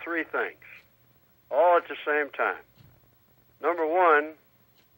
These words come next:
get the job done and done well. Number two,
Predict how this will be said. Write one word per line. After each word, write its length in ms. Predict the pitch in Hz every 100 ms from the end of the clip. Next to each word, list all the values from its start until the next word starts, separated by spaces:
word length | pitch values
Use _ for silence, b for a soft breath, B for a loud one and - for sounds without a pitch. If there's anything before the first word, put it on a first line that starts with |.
| _ -
get 220 | 175 185
the 80 | -
job 420 | - 180 175 -
done 440 | 139 143 147 151
and 320 | 151 120 117 113
done 340 | 151 151 139
well. 400 | 143 127 92 - _ _ _ _ _ _ _ _ -
Number 240 | 143 139
two, 580 | 123 - 175 175 185 190